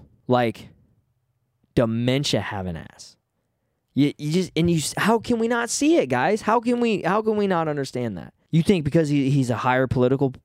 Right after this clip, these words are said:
person that he can't have these issues? And that was, like, my real reason. It wasn't, like, the fact that it's,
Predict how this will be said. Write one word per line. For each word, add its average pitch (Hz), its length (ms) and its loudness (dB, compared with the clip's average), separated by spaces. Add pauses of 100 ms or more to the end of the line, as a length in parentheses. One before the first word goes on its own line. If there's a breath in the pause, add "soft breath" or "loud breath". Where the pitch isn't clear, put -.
(140)
person 170 480 2
that 110 300 0 (200)
he 123 220 -2
can't 127 280 -4
have 123 240 -2
these 123 400 -2 (120)
issues? 175 500 -2 (140)
And 139 160 0
that 247 160 4
was, 254 140 2
like, 180 220 2
my 160 120 4
real 165 300 4
reason. 104 380 0
It 123 80 0
wasn't, 202 300 0
like, 170 180 -2
the 147 60 -8
fact 147 300 0
that 139 240 2 (480 soft breath)
it's, 127 260 -4